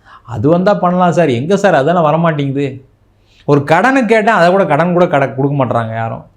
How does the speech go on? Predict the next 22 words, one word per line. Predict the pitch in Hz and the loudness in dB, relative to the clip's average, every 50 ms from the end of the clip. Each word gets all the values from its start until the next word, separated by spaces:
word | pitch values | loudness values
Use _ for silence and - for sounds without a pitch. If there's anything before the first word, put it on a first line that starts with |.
| _ _ _ _ _ _ _ _ _ _ _ _ _ _ | _ _ _ _ _ _ _ _ _ _ _ _ _ _
ஒரு | - 131 143 143 123 | -2 0 2 2 2
பேங்க் | 120 120 113 147 190 233 262 254 214 220 | 2 0 2 2 2 2 0 0 2 2
லோன் | 220 226 226 220 | 2 2 2 2
அப்ளை | 208 185 170 196 196 190 170 | 2 2 2 2 2 2 0
பண்ண, | 185 185 175 | 0 0 0
அந்த | 156 151 165 190 180 | 0 2 2 0 0
பேப்பர் | 170 190 185 170 185 190 170 | 2 0 -2 0 0 -2 -2
கொண்டு | 175 180 180 180 | 0 0 2 2
வா, | 180 170 | 2 0
இந்த | 156 151 165 180 185 | 0 0 0 -2 0
பேப்பர் | 170 185 190 175 180 180 | 0 0 -2 0 -2 -2
கொண்டு | 170 175 170 | -2 0 0
வா, | 170 | 0
மூணு | 156 139 151 175 180 180 | 0 0 0 2 2 2
மாசமா | 180 180 180 180 190 180 | 2 2 0 0 -2 -2
தள்ளி | 170 165 151 160 | -2 0 0 0
போய்கிட்டே | 156 143 151 151 143 165 165 | -2 -2 -2 -2 -2 0 0
இருக்கு, | 151 139 123 120 123 | 0 -2 -2 -2 -2
ஒரு | 123 123 120 | -2 -2 0
ஓடி | 135 160 185 220 254 254 247 196 | 2 2 4 4 4 2 2 2
கிடைக்க | 202 175 175 160 175 | 0 0 0 -2 -2
மாட்டேங்குது. | 170 160 151 143 139 143 - - - | -4 -4 -4 -6 -8 -10 -12 -16 -18